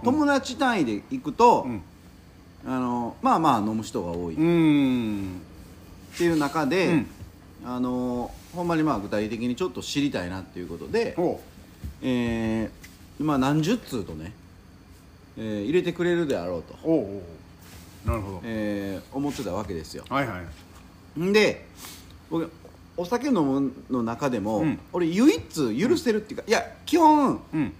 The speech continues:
Speaker 2: なんかこう、あんまり好きくない飲み方が結構あって、
Speaker 1: うん。
Speaker 2: その、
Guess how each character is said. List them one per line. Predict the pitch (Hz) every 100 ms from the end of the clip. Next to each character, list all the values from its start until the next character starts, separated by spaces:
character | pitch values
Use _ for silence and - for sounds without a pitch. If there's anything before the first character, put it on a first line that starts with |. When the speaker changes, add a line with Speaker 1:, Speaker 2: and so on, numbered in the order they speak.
| - -
Speaker 2:
な | 170
ん |
か | 120
こ | 107 98 95 85
う、 | - - - - - - - - - - - - - - - - -
あ | 262
ん |
ま | 285
り |
好 | 233 -
き | 302 302
く | 156
な | 110
い | 104 - - 127
飲 | 131 135
み | 127
方 | 123 131 131 -
が | 156 143
結 | - 147
構 | 113 98 87 - - - - - -
あ | 113
っ | 104
て、 | - 196 139
Speaker 1:
う | 170
ん。 | 143 - - - - - - - - - -
Speaker 2:
そ |
の、 | 147 143 135 131 131 131 127